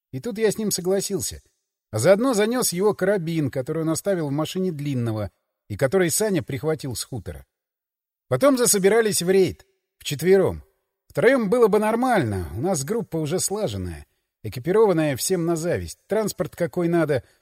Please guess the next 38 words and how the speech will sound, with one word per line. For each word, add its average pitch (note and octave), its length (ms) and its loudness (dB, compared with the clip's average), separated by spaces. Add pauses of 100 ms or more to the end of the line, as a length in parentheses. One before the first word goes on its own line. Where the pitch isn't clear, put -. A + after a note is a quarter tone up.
(180)
но A3 220 -2
к D#3 80 -8
группе G3+ 320 0
присоединилась F3 800 -2
Мила, C#3+ 340 -4 (340)
что - 180 -2
и G#3 60 2
правильно, G#2+ 580 -2 (140)
пусть G#3+ 220 -6
лучше F3+ 240 -4
со F3+ 140 0
мной F3+ 180 0
будет. B2 400 -10 (440)
Машину B3+ 360 0
она G3 180 4
водит F3+ 300 4
неплохо, F#3 500 2
так G3+ 220 -2
что F3+ 140 -4
в D#3+ 60 -2
некоторых F3+ 380 -4
случаях E3+ 460 -6
вполне G3 360 0
может C#3+ 280 -2
быть C3 180 -6
за C3 140 0
рулём. C#3 360 -4 (440)
Нам F3+ 180 2
как G3 200 0
раз G#3+ 200 2
вечно D#3 240 -4
не C3 140 -2
хватает D3 440 -4
кого-то, D#3 380 -4
кто C#3+ 220 -4
останется D3 560 -2 (300)
при D3 120 -2
транспорте. A#2+ 640 -6